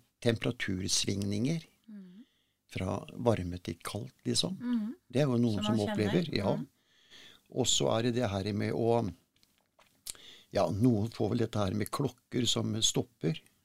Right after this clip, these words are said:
Speaker 2: Mhm.
Speaker 1: Eh, du fikk skrift.
Speaker 2: Ja.
Speaker 1: Det er jo også en del som får. Og så er det noe som er litt spesielt,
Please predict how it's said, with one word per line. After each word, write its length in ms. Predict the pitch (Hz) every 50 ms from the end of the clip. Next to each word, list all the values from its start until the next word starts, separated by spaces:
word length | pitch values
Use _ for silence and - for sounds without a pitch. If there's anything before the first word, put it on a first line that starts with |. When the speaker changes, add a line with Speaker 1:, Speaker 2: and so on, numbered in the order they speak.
| _ -
Speaker 2:
Mhm. 120 | 220 - - - - - - - _ _ _
Speaker 1:
Eh, 400 | - 104 104 104 107 107 107 107 107
du 160 | 101 104 104 104
fikk 200 | 104 - 135 -
skrift. 680 | - - - - - 156 160 - - - - - - - - - -
Speaker 2:
Ja. 280 | 190 190 190 208 285 - _ -
Speaker 1:
Det 120 | - 104
er 40 | 117
jo 300 | 110 104 104 113 113 98
også 220 | 95 - - 120
en 100 | 107 117
del 180 | 113 104 104 101
som 180 | - - 113
får. 280 | 107 - 113 123 156 156 - _ _ _ _ _ _ _ _ _ - - - - - - - - - - _ _ -
Og 100 | - 143
så 240 | - - - 151 - - 117
er 60 | 113
det 80 | 123
noe 160 | 147 147 131 120
som 180 | - 139 139 131
er 100 | 123 123
litt 180 | 123 127 -
spesielt, 760 | - - - 135 - - - 151 156 175 165 135 - - -